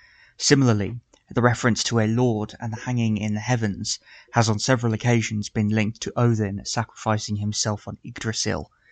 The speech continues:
The reference after that to the seven worlds has also been taken to indicate that where the Norse believed in nine worlds,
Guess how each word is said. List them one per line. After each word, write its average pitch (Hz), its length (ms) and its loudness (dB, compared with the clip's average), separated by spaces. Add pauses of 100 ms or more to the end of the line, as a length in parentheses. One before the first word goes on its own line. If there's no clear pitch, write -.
The 117 100 6
reference 113 500 6
after 147 300 2
that 98 240 0
to - 80 -4
the 110 100 2
seven 113 400 4
worlds 104 600 0
has 113 180 2
also 117 240 4
been 101 180 0
taken 107 360 2
to 101 60 0
indicate 104 600 -2
that 110 80 -8
where 113 180 0
the 104 80 0
Norse 113 380 2
believed 104 400 -2
in 101 100 0
nine 117 300 4
worlds, 95 440 -4